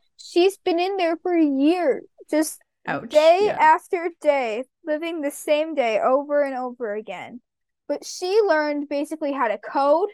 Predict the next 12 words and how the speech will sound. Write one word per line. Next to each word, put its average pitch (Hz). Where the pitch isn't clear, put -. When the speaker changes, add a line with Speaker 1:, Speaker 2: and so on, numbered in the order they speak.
Speaker 1:
how 277
to 320
be 349
an 370
engineer, 330
and 285
how 339
to 339
really 277
run 240
the 226
ship. -